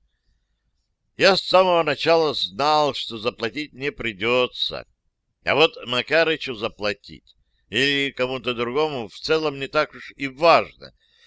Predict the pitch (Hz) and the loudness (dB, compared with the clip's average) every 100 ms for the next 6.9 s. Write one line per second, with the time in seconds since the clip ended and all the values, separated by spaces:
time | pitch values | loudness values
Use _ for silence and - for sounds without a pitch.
0 | _ - 131 190 185 160 147 180 170 - | _ -4 2 4 4 2 0 2 0 -4
1 | - 127 131 147 - 120 110 131 131 127 | -6 -2 0 -2 -2 -4 -2 -2 0 0
2 | 135 147 127 - 69 - 139 110 117 104 | 0 -2 -4 -8 -6 0 0 0 -8 -2
3 | 123 107 - 151 170 156 123 _ _ - | -2 -2 -6 0 2 0 -4 _ _ -8
4 | 120 123 131 113 - 92 - _ _ _ | -4 0 0 -2 -8 -8 -10 _ _ _
5 | _ _ _ _ _ 90 113 123 127 123 | _ _ _ _ _ -10 -2 0 0 -2
6 | 117 110 117 90 - 123 143 156 | -6 -4 -6 -6 -6 0 0 0